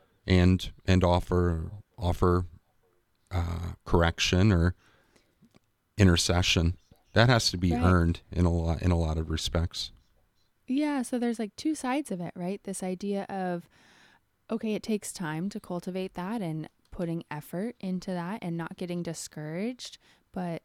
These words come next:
Speaker 2: continuing to cultivate, eh, versus we could also get caught up in this kind of, we're fine where we're at, and not really pushing ourselves to call each other on and, or to go deeper. So I think it takes both.
Speaker 1: Hmm.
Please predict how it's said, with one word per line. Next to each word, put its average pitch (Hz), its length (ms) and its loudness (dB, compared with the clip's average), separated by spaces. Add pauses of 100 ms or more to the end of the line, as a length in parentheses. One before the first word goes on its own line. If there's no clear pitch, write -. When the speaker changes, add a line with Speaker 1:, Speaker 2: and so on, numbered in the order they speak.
(160)
Speaker 2:
continuing 180 640 -6
to 175 100 -8
cultivate, 208 640 -10 (840)
eh, - 100 -14 (120)
versus 214 920 -4 (220)
we 220 220 -4
could 226 160 -6
also 208 440 -4
get - 240 -10
caught 180 260 -8
up 170 200 -6
in 175 140 -6
this 170 520 -8 (320)
kind 170 240 -6
of, 165 140 -6 (240)
we're 175 180 -8
fine 156 260 -8
where 151 120 -8
we're 147 240 -10
at, 190 580 -4 (120)
and - 160 -14
not 165 180 -10
really 170 280 -8
pushing 165 440 -8
ourselves 160 460 -10
to - 100 -16
call 160 240 -10
each 160 180 -12
other 165 160 -10
on 160 200 -8
and, 151 140 -10 (100)
or 156 240 -12
to 156 220 -14
go 156 240 -10
deeper. 170 540 -10 (520)
So 190 460 -4 (100)
I - 40 -12
think 214 200 -4
it 196 80 -8
takes 180 300 -8
both. - 400 -10 (960)
Speaker 1:
Hmm. 87 100 -12